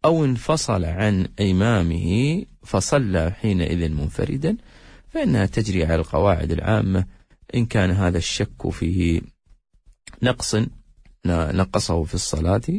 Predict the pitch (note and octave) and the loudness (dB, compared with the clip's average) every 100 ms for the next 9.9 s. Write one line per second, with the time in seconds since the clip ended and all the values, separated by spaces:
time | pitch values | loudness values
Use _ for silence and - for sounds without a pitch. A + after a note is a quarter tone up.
0 | C4+ - - - F2+ F2+ F2+ G#2+ - F2 | -6 -6 -4 -2 0 0 0 0 -2 -4
1 | F2 - G2 F#2 F2 - E2 E2 F#2 - | -4 -2 -2 0 -2 -2 0 0 0 -2
2 | F#2+ F#2+ F2+ F2 F2 - F#2+ F#2+ F2 E2 | -2 -2 -2 -2 -4 -4 -2 -2 -2 0
3 | F2 F2+ F#2 - - F2+ F2 F2+ - - | 2 2 0 -4 -4 -2 0 0 -4 -6
4 | - E2+ F2 - - F2 E2+ G#2+ - - | -4 -4 -4 -6 -4 -2 0 0 -4 -12
5 | - - - - B2 C3+ A#2 A#2 G#2+ G#2 | -18 -20 -20 -4 0 2 2 2 2 0
6 | - D#3 D#3 A2+ B2 D3 - - - C3 | 2 0 2 2 0 -2 -8 -14 -2 2
7 | C#3+ A2+ - G#2 - A#2 G2 - G2 A2+ | 2 0 -2 -2 0 0 0 0 2 4
8 | C3+ B2+ G2 A#2 - G2 F#2 F2 F2 - | 2 0 -2 -4 -2 -2 0 0 -2 0
9 | G2+ F#2 F#2 A2 - F2 - A2+ G#3 | 0 0 0 0 0 -2 0 0 -2